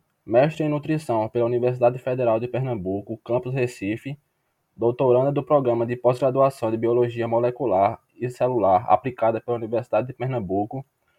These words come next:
nutricionista do Hospital Universitário Oswaldo Cruz, preceptora do Programa de Residência em Nutrição Clínica, preceptora do Programa de Residência de Cuidados Paliativos, ambos do Hospital Universitário Oswaldo Cruz, e docente universitária da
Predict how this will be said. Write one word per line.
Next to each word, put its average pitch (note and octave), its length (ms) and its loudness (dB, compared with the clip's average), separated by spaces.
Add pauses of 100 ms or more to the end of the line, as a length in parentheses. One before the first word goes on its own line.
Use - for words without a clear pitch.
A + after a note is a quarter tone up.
(320)
nutricionista C#3 520 -2
do C#3 80 -4
Hospital C#3 460 2
Universitário B2+ 640 0
Oswaldo A#2+ 400 2
Cruz, G#2+ 480 -4 (540)
preceptora C#3 580 -2
do D3 80 0
Programa B2+ 460 2
de B2 80 2
Residência B2+ 760 -2
em A#2+ 120 0
Nutrição B2 440 -2
Clínica, A2 560 -4 (600)
preceptora D3 520 -2
do D3+ 120 2
Programa C#3+ 280 2
de C#3 80 0
Residência B2+ 400 0
de B2+ 80 -8
Cuidados B2 380 4
Paliativos, B2+ 840 -2
ambos C3+ 300 0
do C#3+ 80 -2
Hospital B2+ 460 2
Universitário A#2 640 0 (100)
Oswaldo A#2+ 540 2
Cruz, A2 480 -2 (280)
e A#2+ 80 -4
docente C#3 520 4
universitária C#3 680 4
da B2 360 4